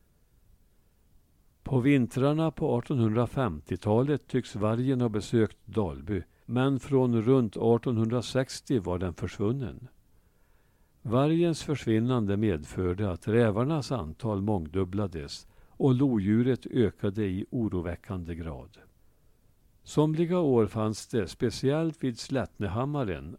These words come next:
orrar i otrolig mängd, men vattenfåglar var det ont om. Enstaka andkullar såsom knipor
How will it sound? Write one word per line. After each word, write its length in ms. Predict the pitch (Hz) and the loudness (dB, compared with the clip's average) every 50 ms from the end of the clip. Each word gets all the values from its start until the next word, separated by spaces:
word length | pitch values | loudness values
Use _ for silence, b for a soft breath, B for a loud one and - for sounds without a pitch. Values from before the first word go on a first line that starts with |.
| - _ | -18 _
orrar 560 | - 139 123 117 104 113 135 143 156 151 151 - - - | 0 2 2 2 2 2 0 -2 -2 -4 -6 -10 -8 -4
i 220 | 135 127 127 - | -2 -2 -2 -2
otrolig 720 | - 143 135 120 - - - 139 156 160 143 123 117 98 92 | -2 -2 -2 -2 -2 0 0 2 2 2 0 -2 -2 -2 -4
mängd, 440 | 98 98 90 82 76 71 65 80 87 b b b b b b b b b | -4 -4 -4 -6 -8 -12 -14 -18 -20 b b b b b b b b b
men 220 | 113 117 120 117 | -2 0 0 0
vattenfåglar 880 | 110 135 127 110 - - 123 104 - - 123 135 151 147 160 170 170 | 0 0 -2 -2 -4 -6 -6 -4 -2 -2 -2 -2 -2 -2 -4 -4 -4
var 160 | 156 156 156 147 | -4 -4 -4 -2
det 100 | 151 151 | -2 0
ont 360 | 139 123 101 82 - - - | 0 -2 -2 -4 -6 -8 -8
om. 280 | 82 71 67 64 85 - - _ _ _ _ _ _ _ _ _ _ - - _ _ _ _ _ | -8 -8 -10 -14 -16 -20 -20 _ _ _ _ _ _ _ _ _ _ -20 -20 _ _ _ _ _
Enstaka 640 | - 147 139 123 107 - - - 120 120 - - 147 | 0 2 2 2 0 -2 -2 0 0 0 0 -2 -6
andkullar 880 | - - - 139 127 107 82 80 - - 113 117 127 143 151 151 143 127 | -4 -4 -2 0 0 -2 -2 -6 -4 0 2 4 4 4 2 0 -2 -4
såsom 440 | - - 117 101 - - 101 95 | -2 -2 -2 -2 -2 -4 -6 -6
knipor 720 | - - - 110 117 110 92 80 - - 127 143 170 180 | -8 -6 -4 -2 -2 -2 -2 -4 -4 -2 -2 -2 0 -2